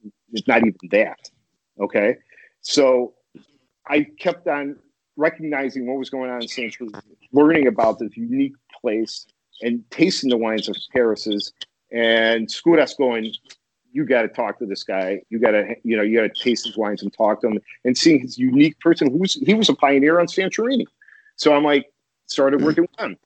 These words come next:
Speaker 1: you know, and that's how we built the portfolio. I was trying to find the most unique people in each appellation. Of course, I, of course, I wasn't a greedy guy, and not greedy.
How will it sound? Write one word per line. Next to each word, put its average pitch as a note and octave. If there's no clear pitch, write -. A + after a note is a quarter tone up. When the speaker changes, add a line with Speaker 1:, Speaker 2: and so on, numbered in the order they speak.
Speaker 1:
you C3+
know, C3+
and D3
that's E3
how F3+
we D#3
built C#3
the -
portfolio. C#3+
I D#3
was B2+
trying F3+
to -
find E3+
the -
most -
unique F3+
people E3+
in C3+
each -
appellation. D#3
Of B2+
course, D#3+
I, B2+
of D#3+
course, G3
I E3
wasn't E3+
a -
greedy B2+
guy, A2+
and B2
not D#3+
greedy. G#2+